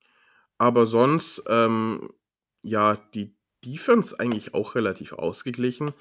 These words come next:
Deshalb, das Ergebnis ist, finde ich persönlich sehr verwunderlich. Zumal man,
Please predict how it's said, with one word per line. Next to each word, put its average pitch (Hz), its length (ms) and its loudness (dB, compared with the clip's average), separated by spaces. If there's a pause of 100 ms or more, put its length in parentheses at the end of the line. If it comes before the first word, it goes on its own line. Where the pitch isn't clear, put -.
(380)
Deshalb, 127 380 0
das 123 160 -10
Ergebnis 147 500 -2
ist, - 220 -8
finde 175 540 -2
ich - 280 -8
persönlich 139 560 -2
sehr 127 160 0
verwunderlich. 113 1040 -4 (720)
Zumal 120 600 0
man, 160 600 -2